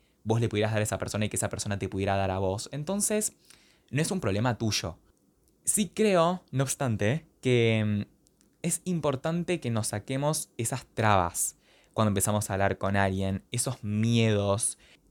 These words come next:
que salgamos un poco de ese caparazón en el que nos metemos a veces, porque muchas veces ahí puede llegar a estar el motivo por el que la relación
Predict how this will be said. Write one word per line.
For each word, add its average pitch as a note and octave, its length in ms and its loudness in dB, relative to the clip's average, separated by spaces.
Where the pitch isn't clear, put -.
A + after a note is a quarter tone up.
que A#2+ 100 -4
salgamos B2+ 420 0
un A#2+ 120 -4
poco C3 180 0
de A#2 60 4
ese B2+ 160 0
caparazón G2 480 -4
en A2+ 80 0
el G2+ 80 -2
que F#2+ 100 -6
nos F#2+ 140 -4
metemos G#2 440 -4
a F#2+ 80 2
veces, A2 640 0
porque B2 600 0
muchas D#3 280 -2
veces F3 340 0
ahí D3 400 0
puede D#3 220 0
llegar C#3 180 -4
a C3+ 40 0
estar C3 560 0
el A#2+ 300 2
motivo C#3+ 640 0
por G#2 140 0
el F#2 140 -2
que G2 120 -4
la F#2+ 100 0
relación B2 800 -2